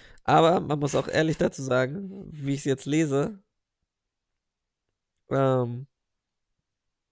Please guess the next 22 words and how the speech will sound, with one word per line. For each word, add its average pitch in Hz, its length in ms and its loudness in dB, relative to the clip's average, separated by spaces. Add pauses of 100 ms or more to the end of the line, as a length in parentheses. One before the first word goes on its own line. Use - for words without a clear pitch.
(1600)
er 135 100 2
hat's 156 180 0
nicht 151 220 -4
ganz 147 240 2
angeschaut. 127 560 -4 (3250)
Also 135 220 2
er 135 100 6
hat 135 220 0 (400)
Clips - 500 2 (220)
davon 127 320 -2
gesehen 127 460 0 (720)
und 127 180 -6
sein, 131 480 2
seine 135 260 2
Reaktion 135 400 2
auf 98 180 0
die 127 140 0
Clips - 400 -2
war, 131 300 4 (360)
„I 131 120 4
know 156 320 8
it, - 280 -2